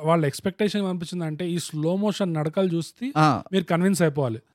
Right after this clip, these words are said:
Speaker 1: ఈ బ్రహ్మన్న ఫుల్ సీన్ ఉంది,
Speaker 2: స్లో
Speaker 1: బ్రహ్మన్న
Speaker 2: మోషన్ నడకలు, ఇంకా ఆ కోటి, ఇంకా వాడు ఇంకోడు ఉంటాడు, చూపులు కలిసిన
Speaker 1: యా,
Speaker 2: శుభవేళ
Speaker 1: యా,
Speaker 2: అవుతుంటది
Speaker 1: యా.
Speaker 2: వాళ్ళిద్దరికి. <laughs> వాళ్ళ, వాళ్ళ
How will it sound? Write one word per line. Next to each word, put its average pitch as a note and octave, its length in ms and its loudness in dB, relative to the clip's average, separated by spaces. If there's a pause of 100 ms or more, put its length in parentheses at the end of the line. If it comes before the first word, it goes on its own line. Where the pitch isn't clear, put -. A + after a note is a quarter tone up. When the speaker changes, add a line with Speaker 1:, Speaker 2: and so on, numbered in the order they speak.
Speaker 1:
ఈ E3+ 80 2
బ్రహ్మన్న E3+ 540 0
ఫుల్ E3 300 -2
సీన్ D#3+ 280 -4
ఉంది, D#3+ 200 -4
Speaker 2:
స్లో D#3 120 0
Speaker 1:
బ్రహ్మన్న E3 240 12
Speaker 2:
మోషన్ G3+ 280 8
నడకలు, F#3 400 8
ఇంకా G#3 220 6
ఆ D#3+ 60 8
కోటి, F3 440 6
ఇంకా F#3 220 4
వాడు D3 280 8
ఇంకోడు D#3 300 6
ఉంటాడు, D3 300 6
చూపులు D#3+ 440 8
కలిసిన D#3+ 280 4
Speaker 1:
యా, D3+ 40 6
Speaker 2:
శుభవేళ D3 360 10
Speaker 1:
యా, - 60 6
Speaker 2:
అవుతుంటది C#3 380 8
Speaker 1:
యా. E3 100 10
Speaker 2:
వాళ్ళిద్దరికి. F#3 600 6
<laughs> D4+ 1600 4
వాళ్ళ, G3+ 420 10
వాళ్ళ F#3 520 10